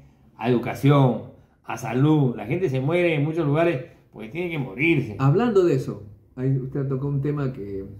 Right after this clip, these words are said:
Speaker 2: eh, recientemente he recibido dos videos a través de las redes sociales, pues ahora, pero no son noticias así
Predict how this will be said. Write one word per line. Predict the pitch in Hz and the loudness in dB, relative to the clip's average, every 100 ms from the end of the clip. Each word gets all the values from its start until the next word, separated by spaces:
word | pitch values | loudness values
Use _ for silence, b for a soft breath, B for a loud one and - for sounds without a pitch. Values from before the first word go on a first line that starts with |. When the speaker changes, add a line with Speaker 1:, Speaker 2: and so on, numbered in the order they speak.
| - - _ _ - _ - - | -20 -20 _ _ -20 _ -20 -20
Speaker 2:
eh, | - 82 - - - | -16 -14 -16 -20 -18
recientemente | 104 110 139 135 127 135 135 | -12 -6 -2 0 2 2 0
he | 127 | 0
recibido | 117 120 123 123 110 | -2 -4 -4 -4 -4
dos | 104 110 110 | -6 -8 -8
videos | 107 104 107 113 113 | -8 -8 -8 -8 -10
a | - | -10
través | 92 101 107 | -8 -8 -8
de | 101 | -10
las | 98 | -8
redes | 104 104 95 | -6 -6 -6
sociales, | - - 98 101 101 - | -10 -14 -12 -10 -10 -12
pues | 101 98 | -12 -12
ahora, | 98 95 104 - B B B B - - | -10 -10 -12 -14 B B B B -10 -6
pero | 127 131 | 0 2
no | 170 | 0
son | 170 170 156 127 98 101 | -2 -6 -4 -6 -6 -10
noticias | 104 - 143 139 110 73 - | -12 -6 -4 -4 -6 -8 -12
así | 98 - 123 117 104 95 95 | -14 -6 -4 -4 -6 -8 -8